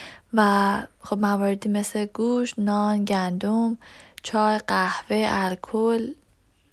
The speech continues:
اه، شکر، روغن‌های اشباع، اینها میبایست که حذف بشه. اما مسئلهٔ اصلی اینجاست که ما یک شبه نمیگیم که اینها رو قطع کنید مثل رژیم‌های دیگه. چرا؟ چون بدن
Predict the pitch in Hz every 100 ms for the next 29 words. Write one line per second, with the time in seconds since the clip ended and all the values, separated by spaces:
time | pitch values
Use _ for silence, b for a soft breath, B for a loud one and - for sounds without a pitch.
0 | - 185 180 180 180 196 196 208 220 220
1 | 190 185 185 202 247 247 226 - - 208
2 | 214 214 196 196 190 208 - 233 - 190
3 | - - - - - - 254 196 214 _
4 | B B B B B 277 277 294 320 320
5 | 240 - 277 240 254 - - 269 247 262
6 | 262 - _ - 220 208 214 202 240 262
7 | 226 202 196 - 196 185 190 - - 196
8 | - 208 214 208 196 190 190 185 185 -
9 | - 196 208 254 - _ _ _ B B
10 | B - 277 240 208 - 254 247 202 202
11 | 196